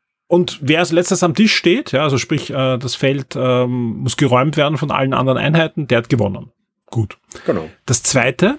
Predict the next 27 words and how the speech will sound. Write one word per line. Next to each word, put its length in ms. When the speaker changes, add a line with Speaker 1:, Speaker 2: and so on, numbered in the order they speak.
Speaker 1:
ja, 200
und 200
das 220
ist 60
eine 220
Art, 300
ja, 160
die, 240
die 140
macht 360
Spaß. 440
Ich 80
würd's 100
nicht 140
ganz, 340
s-, 360
ich 140
würd's 140
nicht 100
als 140
Story-Kampagne, 1120
ähm, 960
erwähnen, 500
aber, 280
aber 260
es 100
ist, 300